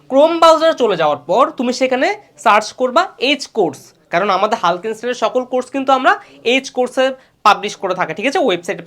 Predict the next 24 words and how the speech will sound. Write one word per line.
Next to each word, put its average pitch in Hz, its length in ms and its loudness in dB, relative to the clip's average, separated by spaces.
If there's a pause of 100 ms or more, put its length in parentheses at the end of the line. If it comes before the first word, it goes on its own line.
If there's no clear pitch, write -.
পাবলিশ 165 300 -4
করা 151 180 -6
থাকে। 127 160 -18 (280)
So, 285 60 -6 (220)
এইচ 285 160 -2 (120)
কোর্স 311 200 -4 (140)
ওয়েবসাইটটা 247 640 -2 (320)
ক্লিক 269 240 -2
করবা, 151 240 -2 (200)
অর্থাৎ 220 260 -6
লিখবা, 220 280 0 (160)
then 240 120 -2 (100)
দেখবা 214 200 -4 (160)
এইচ 220 120 -6 (120)
কোর্স 254 220 -6
ওয়েবসাইট 202 360 -2
চলে 202 240 -2
আসছে 156 200 -14 (320)
Google-এ। 190 320 -2 (420)
Then 247 240 0
তুমি 277 120 -2 (100)
এইচ 226 180 -6
কোর্স 262 220 -8
ওয়েবসাইটটাতে 247 460 -4